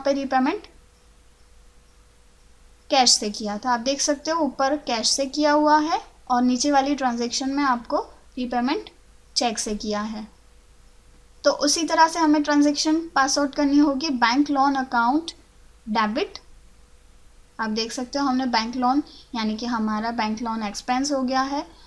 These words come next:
तो हम उसे debit side में mention कर रहे हैं फिफ्टी थाउजेंड से। और through the cheque हमने payment किया, इसीलिए हमने यहाँ पे bank word use किया है, bank account as per personal rule debit the receiver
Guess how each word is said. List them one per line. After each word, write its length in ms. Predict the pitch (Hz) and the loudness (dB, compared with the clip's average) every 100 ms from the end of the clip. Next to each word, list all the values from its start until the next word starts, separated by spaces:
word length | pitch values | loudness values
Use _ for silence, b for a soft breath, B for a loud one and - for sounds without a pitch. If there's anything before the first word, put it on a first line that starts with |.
| b - | b -8
तो 60 | |
हम 120 | 226 220 | -6 -4
उसे 200 | 220 226 | -4 -2
debit 340 | 214 208 220 | -4 -4 -6
side 220 | - 262 262 | -4 -2 -2
में 100 | 277 | -2
mention 420 | 269 269 294 285 | -2 0 0 0
कर 160 | 285 269 | 0 -2
रहे 120 | 277 | 0
हैं 80 | 311 | -2
फिफ्टी 400 | 311 247 - 254 | -2 -10 -6 -4
थाउजेंड 420 | 277 269 269 294 285 | -2 0 0 2 2
से। 160 | 311 381 - b b b 240 | 0 -6 -12 b b b 4
और 180 | 269 294 | 4 2
through 280 | - 294 | 0 0
the 160 | 262 349 - | 2 -2 -4
cheque 300 | - 285 294 311 | 2 2 2 4
हमने 220 | 294 311 | 6 6
payment 340 | 302 294 294 | 6 6 6
किया, 140 | 294 294 | 4 2
इसीलिए 320 | 294 285 285 | 2 0 0
हमने 260 | 277 262 269 | 2 2 0
यहाँ 300 | 262 262 262 | 0 2 2
पे 80 | 277 | 0
bank 340 | 262 226 226 240 | 2 2 2 -2
word 220 | 247 254 | 0 2
use 280 | 240 240 240 | 2 0 0
किया 220 | - 233 | 0 -2
है, 220 | 233 294 339 | 0 0 0
bank 340 | 247 220 269 240 | 2 0 0 -4
account 540 | 233 220 226 370 - - - - _ _ - _ - - | -4 -2 0 0 -2 -14 -20 -20 _ _ -20 _ -20 -8
as 240 | - 233 - | -4 -2 -2
per 180 | 330 339 311 | -2 2 4
personal 480 | 302 294 294 294 277 - - - - - | 6 6 4 4 2 -4 -20 -20 -18 -8
rule 300 | 254 254 269 - - - - - - | -4 -2 -2 -6 -12 -20 -20 -18 0
debit 460 | 233 226 247 247 233 | 4 6 4 0 4
the 140 | 277 | 4
receiver 460 | 269 262 262 254 | 4 -2 -2 0